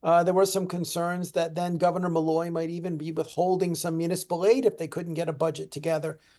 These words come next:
So they wanted a budget with new savings program. And they said, "Okay, we can agree on what revenue streams are volatile.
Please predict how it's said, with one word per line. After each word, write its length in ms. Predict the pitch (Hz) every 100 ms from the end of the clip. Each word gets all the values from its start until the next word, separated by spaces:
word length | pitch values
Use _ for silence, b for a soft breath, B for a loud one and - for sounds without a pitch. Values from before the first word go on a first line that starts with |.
| b _
So 180 | - 190
they 140 | 180
wanted 380 | 165 202 277 330
a 60 | 294
budget 380 | 190 202 185 190
with 160 | 180
new 400 | 180 180 185 185 -
savings 600 | - - 190 185 185 180
program. 760 | - 175 156 180 170 175 160 _ _ _ _ _ _ _ _ _ _ _ _ _ _
And 160 | - 175
they 140 | 175
said, 400 | 175 180 175 180
"Okay, 420 | 180 190 185 180 175
we 180 | 170
can 140 | 160 180
agree 320 | 170 180 277
on 200 | 262 226
what 220 | 202 202
revenue 360 | 175 190 202 190
streams 400 | - 185 180 151
are 80 | 156
volatile. 600 | 156 151 160 170 196